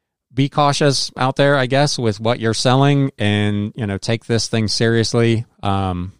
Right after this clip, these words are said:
the, the companies are coming after you. Unfortunately,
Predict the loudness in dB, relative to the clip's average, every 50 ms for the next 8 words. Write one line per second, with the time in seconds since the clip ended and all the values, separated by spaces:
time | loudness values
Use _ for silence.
0 | _ _ _ _ -8 -8 _ _ _ _ -12 -10 -6 -6 -4 -4 -2 -2 -2 0
1 | 0 -2 -2 -6 -10 _ _ _ _ _ _ _ _ _ _ _ _ -6 -2 -2
2 | -2 -2 -4 -6 -8 -4 -4 -4 -4 -4 -6 -6 -6 -6 -4 -4 -2 -2 0 0
3 | -2 -4 -2 -2 -2 0 0 -2 -4 -4 _ _ _ -20 _ _ _ _ _ _
4 | -6 -6 -4 -2 -2 -2 -2 -2 -4 -2 0 0 0 0 -2